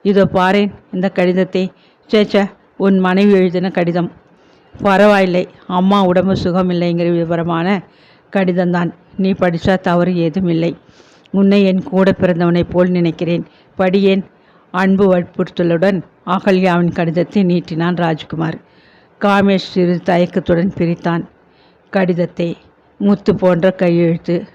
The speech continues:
கடிதத்தில் பணிவு தெரிந்தது. மேஜையின் மீது தெரிந்த புகைப்படத்தில்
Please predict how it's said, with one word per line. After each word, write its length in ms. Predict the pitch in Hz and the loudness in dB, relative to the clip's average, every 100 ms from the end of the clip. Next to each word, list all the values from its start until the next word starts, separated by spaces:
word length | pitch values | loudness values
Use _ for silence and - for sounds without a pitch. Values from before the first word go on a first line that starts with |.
| _ | _
கடிதத்தில் 600 | - 185 190 185 180 190 | -4 0 0 0 -2 -4
பணிவு 380 | - 175 170 185 | -2 -2 0 -2
தெரிந்தது. 560 | - 165 160 160 165 202 - _ - - | -2 -4 -2 -2 -4 -6 -12 _ -20 -6
மேஜையின் 560 | 190 196 196 190 190 180 | 0 2 2 2 0 0
மீது 260 | 175 165 | -2 -4
தெரிந்த 340 | - 175 170 170 | -4 -4 -2 -4
புகைப்படத்தில் 800 | 175 180 180 175 160 - 196 | -2 -2 0 -2 -4 -2 -2